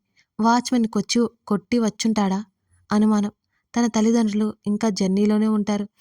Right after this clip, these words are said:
ఎవరికి కాల్ చేయాలి? ధరణికి అర్థం కాలేదు. వెంటనే గగన్కి కాల్ కలిపింది. ఆమె ఎంతకీ డోర్ తీయకపోవడంతో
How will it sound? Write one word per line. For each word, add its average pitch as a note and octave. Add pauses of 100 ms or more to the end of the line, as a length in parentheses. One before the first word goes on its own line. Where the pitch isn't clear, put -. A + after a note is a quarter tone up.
(240)
ఎవరికి G#3
కాల్ G#3+
చేయాలి? G#3 (400)
ధరణికి G#3
అర్థం G3
కాలేదు. G3+ (420)
వెంటనే A3
గగన్కి G#3
కాల్ G3+
కలిపింది. G3+ (480)
ఆమె C4+
ఎంతకీ B3+
డోర్ G#3+
తీయకపోవడంతో G#3+